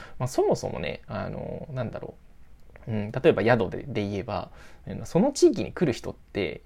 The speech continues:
そもそもそんな多くないよねとかね。うん。宿の二軒になったらその分増えるかもしんないじゃんとかね。うん。宿が二軒になって一緒に情報発信したら、うん、それこそ今まで届かなかった人まで情報が届くかもしれない。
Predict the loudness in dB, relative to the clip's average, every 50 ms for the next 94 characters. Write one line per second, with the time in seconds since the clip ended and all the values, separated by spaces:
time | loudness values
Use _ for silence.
0 | -12 -8 -2 0 2 4 4 6 6 4 4 4 4 4 6 8 8 6 6 6
1 | 4 -2 -2 -2 -4 -8 -12 -14 -14 -16 -16 -14 -12 -12 -12 -12 -14 -18 -18 -12
2 | -8 -8 -8 -8 -10 -14 -8 2 4 6 8 8 6 6 6 4 4 4 4 4
3 | 4 2 -2 -4 -6 -8 -8 -6 -2 0 4 4 4 6 4 4 4 6 8 8
4 | 8 8 4 -2 -8 -8 -8 -6 -6 -4 -4 -6 -8 -10 -12 -14 -16 -18 -18 -12
5 | -12 -12 -12 -12 -14 -16 -18 -14 -8 -6 -6 -4 0 2 2 4 4 4 2 2
6 | 0 0 0 0 -2 0 -2 -4 -6 -6 -6 -6 -4 -4 -4 -2 0 0 4 4
7 | 4 6 6 6 6 6 2 0 0 -6 -6 -6 -6 -6 -6 -4 -2 -2 -4 -4
8 | -6 -12 -18 -20 -18 -12 -10 -8 -4 0 0 0 0 0 0 2 2 4 4 4
9 | 4 2 -2 -2 -2 -2 2 4 4 4 4 0 -2 -8 -8 -12 -10 -8 -8 -8
10 | -8 -8 -10 -12 -12 -10 -6 -6 -6 -4 -6 -6 -6 -6 -6 -6 -8 -10 -10 -14
11 | -14 -14 -14 -14 -14 -14